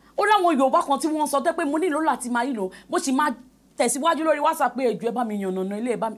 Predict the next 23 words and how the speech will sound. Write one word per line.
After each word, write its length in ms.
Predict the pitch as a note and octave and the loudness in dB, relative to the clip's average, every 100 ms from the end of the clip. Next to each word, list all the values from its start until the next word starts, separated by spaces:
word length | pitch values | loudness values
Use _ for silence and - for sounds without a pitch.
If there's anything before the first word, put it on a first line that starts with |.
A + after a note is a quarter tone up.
| - | -4
ẹ 220 | D#4 G#3+ - | -4 -4 -4
jẹ́ 120 | D4+ D4+ | -6 -4
ká 160 | C4+ A#3+ - - | -2 -2 -6 -2
kọ́ 260 | D#4 D4+ | 0 0
ìkọ̀, 380 | - - - - - _ | -4 -10 -10 -10 -12 _
ẹ̀kọ́ 480 | F3+ F#3+ - F3 A3+ - - | -2 -2 -2 0 0 -2 -6
tó 80 | C#4+ | -2
yè 160 | D4+ G#3+ | 0 -2
koro." 280 | - G3 F#3 F#3 | -2 -2 -2 -2
Kíkọ́ 400 | F#4+ F#4+ F#4 F4+ - - | -4 0 2 2 0 -6
òun 300 | G#3+ F#3 F#3+ F#3+ | -2 0 0 0
ni 160 | F3+ F3+ - | -2 -6 -4
mímọ̀. 320 | A#3 A#3 F3 - - | 0 0 0 -6 -6
Mo 140 | A#3+ E4+ | 0 0
ń 40 | |
sọ̀rọ̀ 240 | F#4+ D4+ G3+ | 2 2 0
nípa, 400 | F#3+ F#3 E3 E3+ - _ _ - _ _ _ _ - | -2 0 0 -4 -12 _ _ -20 _ _ _ _ -2
um, 380 | F#3 F3 E3 D#3 | 0 0 -2 -4
bẹ́ẹ̀ 120 | A#3 | -4
ti 80 | A#3 | -4
ṣe 160 | - C4 | -4 -2
ń 20 | |
sọ 200 | B3+ - | -2 -4